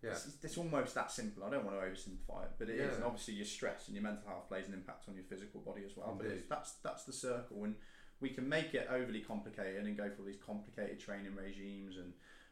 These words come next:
Speaker 2: make it seem very difficult, which is why a lot of people won't even get started 'cause it seems unattainable. Or we can make it simple so that more of us can do it,
Speaker 1: Yeah.
Speaker 2: and then those that wanna excel in different components of it
Speaker 1: Yeah.
Speaker 2: can, can, can do that.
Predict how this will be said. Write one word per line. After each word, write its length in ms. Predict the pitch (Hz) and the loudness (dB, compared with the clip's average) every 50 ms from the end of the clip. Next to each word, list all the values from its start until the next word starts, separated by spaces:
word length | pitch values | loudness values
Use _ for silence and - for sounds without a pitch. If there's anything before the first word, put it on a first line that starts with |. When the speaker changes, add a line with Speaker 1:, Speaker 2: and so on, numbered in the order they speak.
| - - | -12 -4
Speaker 2:
make 280 | - 110 117 120 120 - | -2 0 0 0 0 -2
it 120 | 107 - | -2 -2
seem 260 | - - 110 104 98 | 0 0 0 0 2
very 220 | 95 107 104 98 101 | 4 4 4 4 2
difficult, 400 | 120 123 120 - - 104 87 85 | 0 -4 -6 -6 -4 -4 -4 -4
which 120 | 104 104 | -4 -4
is 60 | 107 104 | -2 0
why 140 | 110 104 95 | 2 2 4
a 40 | |
lot 100 | 107 110 | 4 2
of 80 | - - | 0 0
people 180 | 107 104 104 101 | -2 -4 -2 -2
won't 160 | 104 101 101 | -2 -2 -2
even 160 | 98 95 95 | -2 -4 -4
get 140 | - - - | -6 -6 -4
started 520 | - - 101 - - - - 107 107 - | -4 -2 0 0 -2 -2 -4 -6 -8 -6
'cause 120 | - 101 104 | -8 -8 -8
it 80 | - | -8
seems 240 | - 104 101 98 101 | -6 -4 -4 -4 -4
unattainable. 680 | 98 98 92 - - 101 95 92 90 90 85 - 139 - - - - - - - - - - | -4 -6 -6 -6 -6 -6 -4 -6 -6 -6 -8 -8 -8 -10 -12 -16 -20 -20 -20 -20 -20 -12 -6
Or 100 | 123 123 | -2 0
we 100 | 127 123 | 0 0
can 160 | - 120 113 | 0 -2 0
make 180 | 117 113 107 - | 0 0 0 -2
it 100 | - - | -2 0
simple 440 | - - 165 160 - - 95 92 - | 0 2 2 0 0 -2 -4 -4 -2
so 140 | - 113 104 | 0 0 0
that 220 | 101 - - - - - | 0 0 -2 -6 -8 -6
more 400 | 117 110 107 113 113 117 117 110 | -2 0 2 2 2 2 2 2
of 80 | 104 - | 2 0
us 240 | - - - - - - - - | -2 -4 -4 -6 -6 -6 -6 -4
can 140 | 107 104 | -2 0
do 120 | 104 113 107 95 | 2 2 2 2
it, 200 | 87 98 - - - | 2 0 -2 -4 -4
Speaker 1:
Yeah. 60 | - | -4
Speaker 2:
and 80 | 104 104 | -2 0
then 120 | 101 104 | 2 2
those 220 | 104 101 98 95 | 2 2 0 0
that 140 | 95 98 - | -2 -4 -4
wanna 280 | 104 113 113 104 95 95 - - - - - - - - - - - | -2 -2 -2 -2 -2 -4 -8 -12 -18 -20 -18 -18 -16 -16 -14 -12 -10
excel 480 | - - - - - - 104 - - 90 | -10 -8 -6 -6 -4 -4 -4 -4 -4 -6
in 160 | 90 95 95 92 | -6 -8 -8 -6
different 300 | 104 101 - - - - | -8 -8 -8 -10 -12 -14
components 440 | - - - - - - - - | -12 -10 -10 -8 -8 -10 -10 -10
of 60 | - - | -8 -6
it 140 | 98 - 104 | -6 -6 -6
Speaker 1:
Yeah. 60 | 101 | -4
Speaker 2:
can, 280 | 107 104 98 - - - - - - - - | -2 -2 -2 0 -2 -2 -2 -4 -4 -4 -4
can, 200 | - 101 101 - - | -4 -4 -4 -6 -4
can 100 | - 104 | -2 -2
do 180 | 101 113 131 131 | 0 0 0 0
that. 260 | - - - - - | -2 -4 -6 -8 -10